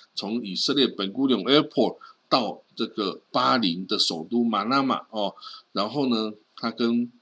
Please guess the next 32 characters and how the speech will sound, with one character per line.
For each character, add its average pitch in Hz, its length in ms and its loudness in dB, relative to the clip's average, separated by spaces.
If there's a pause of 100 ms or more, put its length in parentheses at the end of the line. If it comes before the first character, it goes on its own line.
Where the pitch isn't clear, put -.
(100)
巴 120 200 2
林 92 280 -4
的 98 140 -6
国 113 440 0
王 92 280 0 (380)
跟 110 240 0
王 107 260 2
储 92 340 -6
Crown 127 280 -6
Prince - 420 0 (360)
也 104 160 2
都 131 280 6
举 113 200 -2
行 98 280 2
了 107 120 -2
会 135 440 0
晤 135 200 2
哦， 82 240 -4
然 98 320 -6
后 135 300 4
呢， 123 240 4 (320)
这 - 100 -12
个 90 520 -4
以 - 120 -10
色 123 140 -4
列 113 80 2
外 117 200 2
长 69 200 -6
啊， 71 160 -14
就 90 380 -6
这 - 100 -12
个 - 220 -12